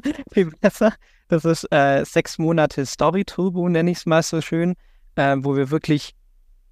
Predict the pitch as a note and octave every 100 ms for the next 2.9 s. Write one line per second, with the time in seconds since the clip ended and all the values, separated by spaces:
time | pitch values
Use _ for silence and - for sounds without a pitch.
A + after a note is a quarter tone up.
0 | _ - D3 D#3 F#3+ - G3 G3 G3+ D#3+
1 | D3 E3+ - C#3 C#3 D3+ C3 F3+ D3+ C3
2 | C3 B2 A#2 B2 A#2 A2+ B2 - B2+